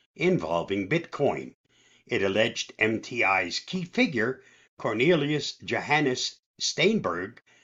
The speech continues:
accepted twenty-nine thousand four hundred and twenty-one Bitcoins from twenty-three thousand Americans, and even more through the world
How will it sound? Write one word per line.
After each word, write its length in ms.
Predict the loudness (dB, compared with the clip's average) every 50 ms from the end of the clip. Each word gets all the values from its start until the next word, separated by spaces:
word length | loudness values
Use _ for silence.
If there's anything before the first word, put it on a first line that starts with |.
| _ _ _ _ _ _ -4
accepted 680 | -4 -2 -2 0 4 4 4 4 4 -2 -2 -2 -2 -4
twenty-nine 640 | -2 2 2 4 4 4 4 4 4 4 2 2
thousand 420 | 2 2 2 2 2 2 2 0 0
four 240 | 0 2 2 4
hundred 240 | 4 4 0 0 -4
and 100 | -6 -10
twenty-one 600 | -10 -6 -6 -4 -2 -2 0 2 2 4 2 2
Bitcoins 800 | 0 0 -4 -4 -4 -6 -4 -2 -2 0 0 -2 -2 -4 -6 -10 -14 -18 _
from 200 | _ 0 0 0 0
twenty-three 640 | -2 0 2 2 2 2 0 -2 2 2 2 2 2
thousand 580 | -2 -2 2 2 2 2 2 -2 -2 -2 -4 -4
Americans, 840 | -4 -2 0 2 2 2 0 -2 -8 -12 -12 -12 -10 -10 -12 -12 -12 -16 -20 -20 -20 -20 -20 -20 _ -6
and 160 | -4 -2 -2 -2
even 280 | -2 -2 -2 0 2
more 460 | 6 8 10 10 10 8 6 4 0 -4
through 440 | -8 -2 2 4 4 4 4 2 2
the 120 | 2 2
world 520 | 4 4 4 4 6 4 4 2 0 -4